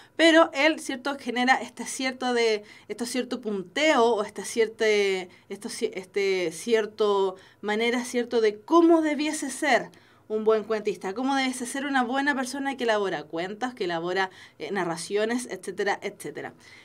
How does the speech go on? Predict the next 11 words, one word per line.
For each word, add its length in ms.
Entonces, 540
él 100
en 80
este 180
fragmento 420
nos 120
dice: 320
"Cree 440
en 80
un 180
maestro 640